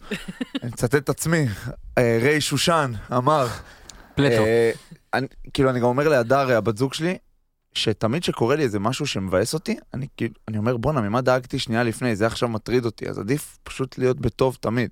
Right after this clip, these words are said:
Speaker 2: כאילו, פתאום עכשיו
Speaker 1: יש משהו שמאוד עוזר לי בקטעים האלה, אולי זה יעזור גם לך.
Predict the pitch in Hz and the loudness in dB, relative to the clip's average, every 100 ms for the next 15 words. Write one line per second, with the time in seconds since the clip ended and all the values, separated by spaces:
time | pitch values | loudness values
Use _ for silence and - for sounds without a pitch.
0 | - - 98 113 127 117 135 127 156 151 | -6 -4 -2 0 -2 0 0 -2 -8 -12
1 | 143 120 123 117 113 113 98 - 92 92 | -12 -12 -10 -12 -12 -14 -16 -16 -14 -14
2 | 90 85 87 95 82 101 117 117 98 95 | -14 -16 -16 -18 -18 -14 -12 -12 -14 -16
3 | 95 98 98 _ | -18 -18 -20 _